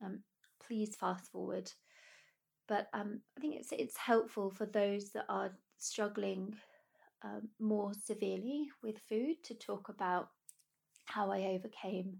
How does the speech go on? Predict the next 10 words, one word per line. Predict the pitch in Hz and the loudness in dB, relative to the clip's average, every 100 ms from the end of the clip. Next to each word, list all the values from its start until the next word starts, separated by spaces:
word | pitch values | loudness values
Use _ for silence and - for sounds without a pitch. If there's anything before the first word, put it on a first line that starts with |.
| _ - - - _ _ _ _ | _ -20 -20 -20 _ _ _ _
my | 214 190 | -2 -2
fear | 190 233 214 | 4 6 6
of | 190 | 4
food | - 180 185 185 | 0 2 4 2
and | 220 190 | -6 -4
then | 185 | -2
how | 190 190 | -4 -6
I | 180 - | -4 -2
overcame | 185 - - 185 180 190 - _ _ | -4 -4 -10 -6 -6 -6 -8 _ _
binge | 202 185 185 | -6 -4 -6